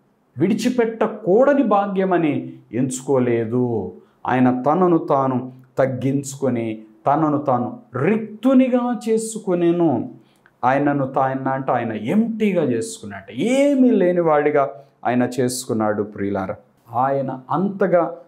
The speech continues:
తనను తాను తగ్గించుకున్నాడు. మనుష్యుల పోలికగా పుట్టి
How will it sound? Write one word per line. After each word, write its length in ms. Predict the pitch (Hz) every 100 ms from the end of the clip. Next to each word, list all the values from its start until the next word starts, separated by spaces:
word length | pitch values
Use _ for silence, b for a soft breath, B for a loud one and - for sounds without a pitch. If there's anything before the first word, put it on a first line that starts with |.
| _ -
తనను 320 | 131 135 127 131
తాను 220 | 120 117
తగ్గించుకున్నాడు. 760 | 113 95 104 95 - 104 98
మనుష్యుల 600 | 107 175 247 - 240 214
పోలికగా 680 | 202 165 160 151 147 143 131
పుట్టి 460 | 127 127 110 -